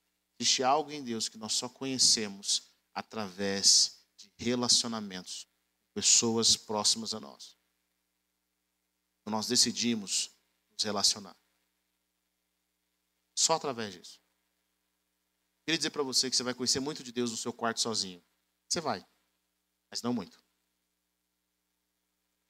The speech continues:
Tem lugares que nós só vamos conhecer a Deus através de relacionamento. De sermos bênção, de sermos usados por Deus, mas também de permitir com que as pessoas sejam bênção. Às vezes nós vamos lavar os pés, mas muitas vezes as pessoas vão lavar os nossos pés.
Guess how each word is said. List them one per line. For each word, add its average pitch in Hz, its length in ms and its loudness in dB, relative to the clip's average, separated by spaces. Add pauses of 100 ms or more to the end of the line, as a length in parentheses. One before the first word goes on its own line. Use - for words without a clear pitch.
(240)
Tem 120 160 -4
lugares 117 320 0
que - 60 -6
nós 117 100 -4
só 120 60 -2
vamos 123 180 -2
conhecer 120 320 -2
a 113 40 -4
Deus 110 200 -8
através 110 360 -6
de 98 40 -8
relacionamento. 104 540 -10 (580)
De - 80 6
sermos 120 360 4
bênção, 107 460 0 (540)
de - 80 4
sermos 117 280 2
usados 123 400 0
por 127 160 -4
Deus, 107 300 -6
mas 123 180 -6
também 131 220 -4
de 127 60 -10
permitir 123 340 -4
com 120 80 -16
que 127 100 -8
as 120 100 2
pessoas 117 280 -4
sejam 117 280 -8
bênção. 101 340 -2 (460)
Às 120 80 2
vezes 165 160 6
nós 156 160 0
vamos 156 160 -2
lavar 143 200 2
os 151 140 2
pés, 147 500 0 (720)
mas 104 140 -8
muitas 160 420 0
vezes 123 260 2
as 113 80 4
pessoas 117 300 0
vão 117 80 -4
lavar 107 180 -2
os 104 120 -4
nossos - 240 -2
pés. - 380 -18